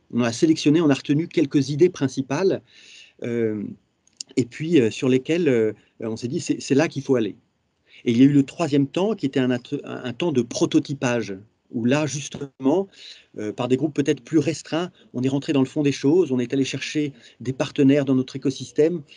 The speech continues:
pour justement faire, euh, euh, ben, prototyper des premières offres qui, dès septembre, dès, euh, dès septembre-octobre, commençaient vraiment à être prêtes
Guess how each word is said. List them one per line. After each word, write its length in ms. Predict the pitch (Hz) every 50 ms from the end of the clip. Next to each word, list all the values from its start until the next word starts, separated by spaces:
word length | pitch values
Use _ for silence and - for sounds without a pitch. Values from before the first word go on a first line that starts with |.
| - _ _ _
pour 180 | - 139 117
justement 420 | 127 139 131 - 139 131 139 143 147
faire, 380 | - - - 156 156 156 123
euh, 140 | 120 113 107 104 _ _ _ _ _ _ 127
euh, 100 | 104 104
ben, 160 | 127 110 110
prototyper 560 | - - 208 196 190 180 180 - 147 - 185
des 100 | 156 147
premières 380 | 139 - 139 131 123 113 104 120
offres 180 | 175 196 196 _
qui, 260 | - - 170 180 180 _ _ _ - - _ -
dès 180 | 117 - 226
septembre, 720 | 214 - - 185 170 _ - 151 185 247 240 175 113 104 - _ _ _ _ _ -
dès, 320 | 117 107 139 139 135 135
euh, 100 | 127 120
dès 120 | 113 135
septembre-octobre, 960 | 135 - - 165 - _ 220 208 190 135 147 139 139 - 170 190 202 175 135 131
commençaient 460 | 131 - 151 147 143 135 - - 165
vraiment 320 | 139 123 139 160 180 175 147
à 80 | 127
être 380 | 120 117 - - - 120 113 110 -
prêtes 420 | - - - 143 190 208 - -